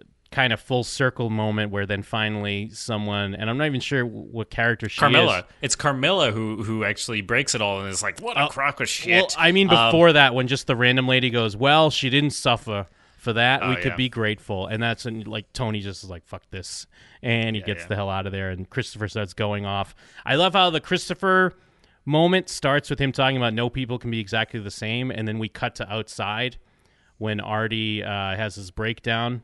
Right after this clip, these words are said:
Speaker 1: with Tony and talks about how he has a story he should go in there and tell. And then when we cut
Speaker 2: Yep.
Speaker 1: back, Christopher is still going
Speaker 2: <laughs>
Speaker 1: on about how there could be another Livia Soprano.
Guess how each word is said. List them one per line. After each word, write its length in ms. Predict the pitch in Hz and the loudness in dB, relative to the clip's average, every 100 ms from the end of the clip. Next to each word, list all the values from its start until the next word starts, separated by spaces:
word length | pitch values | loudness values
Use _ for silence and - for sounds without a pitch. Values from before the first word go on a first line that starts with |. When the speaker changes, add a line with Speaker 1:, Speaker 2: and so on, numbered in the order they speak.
| - | -10
Speaker 1:
with 160 | 110 | -12
Tony 400 | - 113 113 120 | -6 -6 -4 -4
and 100 | 110 | -4
talks 240 | 113 110 - | -4 -6 -6
about 140 | 107 | -4
how 160 | 101 98 | -4 -2
he 140 | 127 | -2
has 180 | 139 123 | 0 -2
a 60 | 110 | -6
story 300 | - 127 117 | -6 -4 -2
he 140 | 131 | -2
should 160 | - 139 | -2 0
go 140 | 139 | 0
in 100 | 139 | 0
there 160 | 139 135 | -2 -2
and 140 | 131 | -2
tell. 360 | 139 139 151 - _ _ _ | 0 0 0 -6 _ _ _
And 100 | 127 | -2
then 80 | 135 143 | 2 2
when 80 | |
we 100 | 139 | 0
cut 180 | 135 147 | 0 -2
Speaker 2:
Yep. 60 | - | 2
Speaker 1:
back, 240 | 135 139 | 0 0
Christopher 400 | - 147 - 135 | -2 -6 -4 -4
is 160 | 131 113 | -4 -4
still 600 | - - 120 127 139 - _ _ _ _ | -8 -2 2 4 2 -2 _ _ _ _
going 320 | 127 127 127 120 | 2 2 2 2
Speaker 2:
<laughs> 140 | 117 | 2
Speaker 1:
on 200 | 127 139 | 2 0
about 480 | 139 120 120 110 110 - _ _ _ - | -2 -2 0 0 0 -6 _ _ _ -10
how 180 | - 113 | -2 0
there 140 | 113 | 0
could 240 | - 139 110 | -2 -4 -4
be 140 | 117 | -4
another 320 | 107 110 110 | -2 -2 -4
Livia 320 | 104 104 110 | -4 -4 -4
Soprano. 720 | 101 113 - 101 104 127 147 | -6 -10 -10 -6 -4 -2 -4